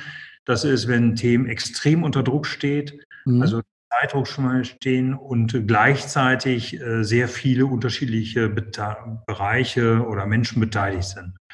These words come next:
Speaker 1: Und dann hilft uns jetzt genau diese, äh, Digitalisierung, dann schalten wir uns zusammen
Speaker 2: Mhm.
Speaker 1: und dann wird Thema für Thema für Thema sauber durchgearbeitet. Es werden Abstimmungsprozesse neu definiert, kürzer definiert, klarer definiert.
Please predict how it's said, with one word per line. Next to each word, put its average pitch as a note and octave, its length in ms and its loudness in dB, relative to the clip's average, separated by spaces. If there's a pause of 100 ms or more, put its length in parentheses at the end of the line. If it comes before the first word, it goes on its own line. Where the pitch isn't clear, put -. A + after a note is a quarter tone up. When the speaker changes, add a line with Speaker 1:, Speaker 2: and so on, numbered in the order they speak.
(720)
Speaker 1:
Und G#2+ 120 2
dann E3+ 760 2
hilft D#3 360 4
uns G#2 180 2
jetzt - 560 2
genau B2+ 340 4
diese, A#2 520 2
äh, A2 200 -2
Digitalisierung, A#2+ 840 2
dann A2+ 120 2
schalten B2 320 2
wir A#2 80 0
uns A2 200 0
zusammen C#3 680 0 (240)
Speaker 2:
Mhm. A#2 180 -2
Speaker 1:
und A#2 160 0
dann C3 300 -2
wird C3+ 580 2 (140)
Thema C#3+ 340 2
für B2 200 -4
Thema B2+ 340 -2
für - 180 -8
Thema B2 360 -2
sauber A2 340 0
durchgearbeitet. B2+ 1040 -4
Es A#2 220 -10
werden G#2 300 -2
Abstimmungsprozesse C3 1160 -2
neu A#2 280 4
definiert, B2+ 840 0
kürzer D3+ 400 0
definiert, A#2+ 800 0
klarer C3 440 0
definiert. A#2 720 2